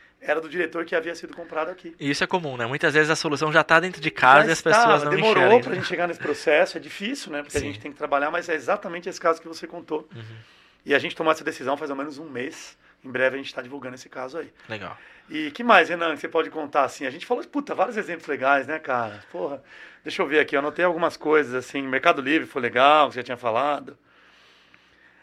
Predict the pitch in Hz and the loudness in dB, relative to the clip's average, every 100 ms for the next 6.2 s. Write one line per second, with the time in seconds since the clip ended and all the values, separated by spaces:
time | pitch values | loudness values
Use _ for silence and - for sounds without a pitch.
0 | _ - 123 123 123 123 120 - 285 240 | _ -4 0 2 2 0 -2 -2 2 6
1 | 220 - 190 165 160 147 135 143 135 160 | 6 6 6 8 6 -2 -2 0 0 -4
2 | - 156 143 147 135 139 147 143 127 120 | -8 -8 -4 -4 -6 -10 -10 -8 -6 -8
3 | 113 - - - - _ - 190 202 185 | -12 -18 -20 -20 -20 _ -6 2 2 2
4 | 220 185 202 - 190 156 123 185 196 - | -8 -10 -10 -4 -6 -6 -10 -10 -10 -12
5 | 196 180 _ 147 - - - - _ 113 | -14 -16 _ -16 -14 -18 -18 -20 _ -18
6 | 110 113 | -18 -18